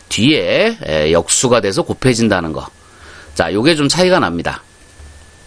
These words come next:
자, 적분상수 C 붙여주고요. 자, 요것도 이제 여러분이 좀 기억하려고 애쓰셔야 되는 부분이라, 자, 이렇게 표시를 해놓고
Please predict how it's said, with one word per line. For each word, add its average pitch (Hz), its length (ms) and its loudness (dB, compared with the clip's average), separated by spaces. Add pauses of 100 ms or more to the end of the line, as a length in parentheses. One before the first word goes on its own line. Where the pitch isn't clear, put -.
(1400)
자, 80 300 -4
적분상수 95 480 -2
C 175 180 2
붙여주고요. 104 720 0 (520)
자, 107 220 0
요것도 139 340 -2
이제 180 180 -2
여러분이 151 440 2
좀 147 280 0
기억하려고 143 580 2
애쓰셔야 135 420 2
되는 123 240 2
부분이라, 104 880 0
자, - 160 -12
이렇게 69 300 -8
표시를 110 440 0
해놓고 156 840 2